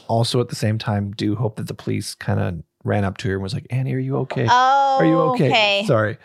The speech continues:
Speaker 2: Okay, that's not as bad as
Speaker 1: No,
Speaker 2: what you,
Speaker 1: yeah.
Speaker 2: okay. Yeah, actually. Oh, poor
Speaker 1: Yeah.
Speaker 2: Annie. I feel so bad for her.
Speaker 1: I know.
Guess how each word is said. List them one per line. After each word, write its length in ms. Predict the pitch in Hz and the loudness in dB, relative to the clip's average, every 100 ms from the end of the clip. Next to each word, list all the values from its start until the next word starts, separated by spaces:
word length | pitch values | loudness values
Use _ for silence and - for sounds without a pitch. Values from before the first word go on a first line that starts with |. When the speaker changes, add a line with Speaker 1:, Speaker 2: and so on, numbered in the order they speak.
| - - - - | -20 -20 -14 -2
Speaker 2:
Okay, 260 | 233 247 196 | 0 2 2
that's 300 | 202 247 - | 2 0 0
not 220 | 381 370 | -2 0
as 160 | 339 | -2
bad 300 | 240 202 185 - | 2 2 2 2
as 140 | 143 | 2
Speaker 1:
No, 180 | 139 110 | 4 2
Speaker 2:
what 240 | - 196 | 0 -2
you, 120 | - - | 0 0
Speaker 1:
yeah. 100 | 95 | 0
Speaker 2:
okay. 340 | 208 123 170 - _ | 2 0 -2 -8 _
Yeah, 440 | - 359 415 415 403 | 0 2 2 0 -2
actually. 600 | 415 - 392 403 415 415 _ _ _ - _ - | -6 -4 -2 -2 -4 -8 _ _ _ -20 _ -4
Oh, 500 | 196 214 262 302 330 | 0 0 0 -2 -4
poor 220 | - 359 - | -2 -2 -2
Speaker 1:
Yeah. 60 | |
Speaker 2:
Annie. 320 | 190 226 196 | -2 -2 -4
I 80 | 202 | -6
feel 140 | 208 320 | -6 -8
so 180 | - | -6
bad 260 | 359 180 226 | -4 -4 -4
for 120 | 240 | -6
her. 280 | 196 139 98 _ - - | -8 -8 -10 _ -20 -4
Speaker 1:
I 120 | 143 | 0
know. 340 | 131 101 107 | 2 0 -4